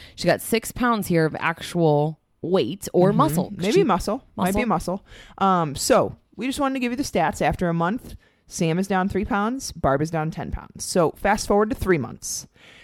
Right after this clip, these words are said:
Speaker 2: Sam decided to increase to four times a week of workouts, and she's actually started tracking her food now. Um, so with those two things added into her other habits that she's kept up with, the water, she's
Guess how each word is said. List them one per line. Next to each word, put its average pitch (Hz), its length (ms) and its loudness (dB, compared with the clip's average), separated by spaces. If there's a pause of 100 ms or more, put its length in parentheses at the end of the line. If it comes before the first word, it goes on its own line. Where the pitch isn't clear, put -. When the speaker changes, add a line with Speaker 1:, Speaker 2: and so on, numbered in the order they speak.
Speaker 2:
Sam 208 480 0
decided 175 360 2
to 175 120 0
increase 175 500 0
to 165 200 2
four 254 180 4
times 262 280 -2
a 247 40 -4
week 196 160 0
of 208 100 -2
workouts, 139 640 -2
and 175 160 0
she's 208 140 2
actually 226 280 2
started 185 280 0
tracking 170 300 0
her 147 100 0
food 175 260 4
now. - 300 -10 (320)
Um, 139 420 2
so 139 520 6 (120)
with 180 340 4
those 208 260 4
two 165 200 0
things 151 540 -2
added 170 300 2
into 165 340 0
her 165 180 2
other 160 180 2
habits 156 340 -4
that 160 140 -4
she's - 180 -6
kept - 240 -4
up 190 160 0
with, 185 140 -2
the 143 100 2
water, 135 400 0
she's 147 260 -6